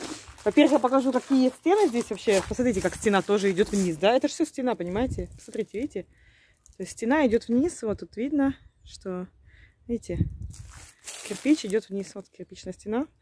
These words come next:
То есть все идет под землю. Ну, потому что, ребятушки, здесь этот, этот з-, костелушка — это вообще просто неимоверная, огромная, огромная,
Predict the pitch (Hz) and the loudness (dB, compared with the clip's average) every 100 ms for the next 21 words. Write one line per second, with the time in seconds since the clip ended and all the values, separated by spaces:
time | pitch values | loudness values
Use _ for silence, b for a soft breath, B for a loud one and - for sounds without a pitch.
0 | b b b b b - 202 - - _ | b b b b b -4 -4 -4 -18 _
1 | _ _ _ - - 285 226 240 190 175 | _ _ _ -16 0 2 4 2 0 -2
2 | 175 175 220 277 214 220 233 247 233 214 | 0 2 2 2 0 0 2 4 4 2
3 | 220 196 226 220 190 - B B B B | -4 0 0 0 -4 -6 B B B B
4 | B B B - 202 196 175 160 - 214 | B B B -6 0 4 4 2 -10 -10
5 | - 294 330 254 - 180 208 220 - 208 | 4 8 8 6 2 0 0 -2 -2 -2
6 | - 202 190 180 175 208 220 220 190 175 | -2 -4 -4 -4 -2 0 2 4 4 4
7 | 165 165 170 190 202 262 254 240 202 175 | 4 4 2 4 6 6 6 6 2 -2
8 | 202 233 233 220 214 | 0 2 4 4 2